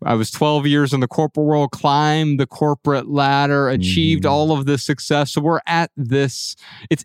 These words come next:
Speaker 1: equidistant for us right now. We're at
Speaker 2: Hmm.
Speaker 1: this middle point where it's twenty-four years of corporate on one side, minimalism on the other side. And there's a whole lot that's represented by that little hyphen between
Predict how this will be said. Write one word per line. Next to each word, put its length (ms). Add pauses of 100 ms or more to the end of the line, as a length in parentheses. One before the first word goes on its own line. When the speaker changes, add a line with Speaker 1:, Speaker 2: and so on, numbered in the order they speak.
Speaker 1:
equidistant 760
for 220
us 160
right 160
now. 180
We're 160
at 140
Speaker 2:
Hmm. 120
Speaker 1:
this 200
middle 260
point 380 (480)
where 160
it's 160
twenty-four 680
years 440
of 180 (500)
corporate 480
on 200
one 200
side, 600 (120)
minimalism 1040
on 200
the 180
other 280
side. 560 (360)
And 100
there's 140
a 60
whole 400
lot 260
that's 220
represented 680 (320)
by 220
that 240
little 300
hyphen 560
between 580